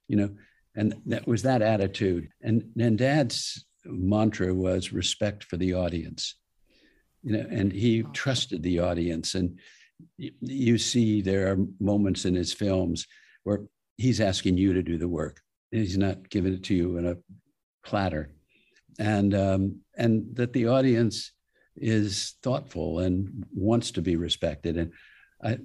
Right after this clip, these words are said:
Speaker 1: I think that guided me, and we were able to do that w-, with,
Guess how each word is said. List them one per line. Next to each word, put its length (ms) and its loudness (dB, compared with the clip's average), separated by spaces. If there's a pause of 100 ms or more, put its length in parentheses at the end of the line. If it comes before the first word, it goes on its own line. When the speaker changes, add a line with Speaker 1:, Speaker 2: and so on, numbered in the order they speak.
(440)
Speaker 1:
I 120 -2
think 260 0
that 260 2 (920)
guided 480 2
me, 340 -4 (220)
and 440 2 (220)
we 160 2
were 140 4
able 220 2
to 60 2
do 180 2
that 280 0
w-, 280 -6
with, 200 -8